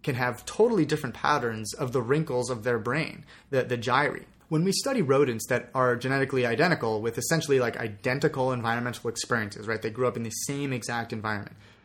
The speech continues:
scientists observe is, uh, some, some rodents will develop to be more susceptible or less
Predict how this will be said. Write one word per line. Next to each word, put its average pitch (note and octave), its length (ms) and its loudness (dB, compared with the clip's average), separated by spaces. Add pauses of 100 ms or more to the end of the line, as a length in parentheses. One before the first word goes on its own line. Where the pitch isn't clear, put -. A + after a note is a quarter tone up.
(140)
scientists G3+ 460 2
observe A#2 560 0 (340)
is, - 400 -4
uh, C3 180 2 (140)
some, D3+ 220 4
some A3+ 180 0
rodents D3 300 2
will C#3 100 2
develop B2 360 0
to A#2+ 100 -10
be A#2+ 100 -4
more C#3 260 -2
susceptible A#2 640 -2
or D3 280 4
less G3+ 180 2